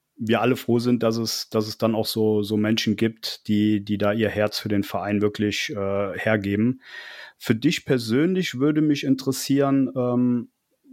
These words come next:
diese Aufgabe als, als Manager, was,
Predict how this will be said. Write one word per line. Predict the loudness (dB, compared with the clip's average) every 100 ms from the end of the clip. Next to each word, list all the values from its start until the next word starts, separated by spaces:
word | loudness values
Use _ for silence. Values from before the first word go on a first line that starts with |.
| -20 -12 -4
diese | 0 0
Aufgabe | 0 -2 0 2 2 0
als, | -2 -4 -6 -6
als | -6 -2
Manager, | 0 2 0 0 0 2 -2 -6 -12 -12 -12 -12 -10
was, | -6 -6 -4